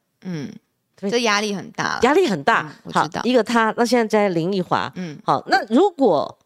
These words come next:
Speaker 2: 侯友宜未来他也要
Speaker 1: 嗯。
Speaker 2: 几个月他就要起身选总统。
Speaker 1: 也很可能。
Speaker 2: 那巧青如果说哈，后来，呃，跟着总统大选二零二四，你也要参战的话，
Speaker 1: 嗯。嗯。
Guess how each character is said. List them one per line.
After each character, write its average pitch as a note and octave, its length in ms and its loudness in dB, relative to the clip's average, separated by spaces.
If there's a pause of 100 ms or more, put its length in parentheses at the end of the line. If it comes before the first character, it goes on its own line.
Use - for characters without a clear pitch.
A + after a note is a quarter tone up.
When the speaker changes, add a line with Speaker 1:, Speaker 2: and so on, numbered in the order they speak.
(500)
Speaker 2:
侯 C#4 320 2
友 C#4 160 4
宜 E3 160 2
未 A#3 400 4
来 B2+ 280 0
他 C4 280 0
也 A3 200 2
要 A3+ 220 2 (560)
Speaker 1:
嗯。 E3+ 260 0
Speaker 2:
几 B3+ 140 2
个 D4 100 6
月 F#4+ 220 6
他 E4+ 140 2
就 F4+ 100 4
要 D#4+ 60 4
起 A3 180 -2
身 C#4+ 180 4
选 G#3+ 240 0
总 F#3+ 220 2
统。 A#3+ 320 2
Speaker 1:
也 G#3 160 -2
很 A#3 180 -2
可 B3 180 -4
能。 E3+ 380 -10
Speaker 2:
那 D#4+ 80 2
巧 C4 160 4
青 D#4 160 2
如 D4+ 140 2
果 C#4 140 4
说 C#4 260 2
哈， A#3 300 4
后 - 240 0
来， A#3 240 4 (100)
呃， F3+ 180 4
跟 C4+ 220 2
着 F#3+ 420 2 (120)
总 G#3+ 120 0
统 A3 140 -2
大 G#3+ 160 2
选 F#3 120 -2
二 E3+ 100 0
零 F#3+ 140 -4
二 F#3+ 100 2
四， F#3 160 -8
你 F3 160 -4
也 A3+ 100 0
要 E3+ 100 0
参 F#3+ 240 -6
战 F#3 160 0
的 C#3 80 -4
话， C3+ 280 0
Speaker 1:
嗯。 A#3+ 160 -8
嗯。 E3+ 100 -18